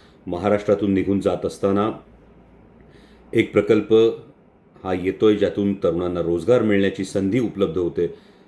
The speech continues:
त्याबद्दल मी मनापासून त्यांचा आभार मानतो, अभिनंदन करतो. आणि दिनांक बारा जून दोन हजार बावीस रोजी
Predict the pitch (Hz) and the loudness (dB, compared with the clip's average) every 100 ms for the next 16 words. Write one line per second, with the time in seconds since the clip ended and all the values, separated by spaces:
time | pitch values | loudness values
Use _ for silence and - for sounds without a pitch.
0 | _ - 101 98 95 98 98 90 98 98 | _ 0 2 4 2 2 2 2 0 0
1 | 98 107 107 104 - _ 90 85 87 82 | -2 0 0 -2 -8 _ -6 -4 -4 -2
2 | 104 104 101 95 107 82 95 113 120 104 | 0 2 2 2 2 2 0 2 2 2
3 | 87 - 69 _ _ _ - - 95 95 | -2 -4 -16 _ _ _ -20 -10 -2 2
4 | 101 98 85 95 104 104 101 87 98 110 | 2 0 0 0 2 0 0 2 2 2
5 | 110 98 - 120 98 71 - _ 85 98 | 0 -2 -4 -2 -2 -4 -14 _ -4 -2
6 | 95 101 90 87 101 104 98 | 0 0 2 0 0 0 0